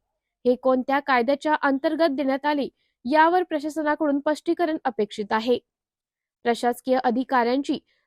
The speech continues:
जबाबदारी टळली का? जर मतदान केंद्रावर मदतनीस आवश्यक होते,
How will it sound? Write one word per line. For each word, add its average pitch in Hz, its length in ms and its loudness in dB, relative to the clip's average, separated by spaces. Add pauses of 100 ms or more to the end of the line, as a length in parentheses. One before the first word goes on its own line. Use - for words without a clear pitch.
जबाबदारी 330 580 4
टळली 285 420 2 (100)
का? 262 160 4 (340)
जर 240 160 2
मतदान 240 400 0 (100)
केंद्रावर 247 440 2
मदतनीस 254 560 0
आवश्यक 269 440 -2
होते, 330 320 0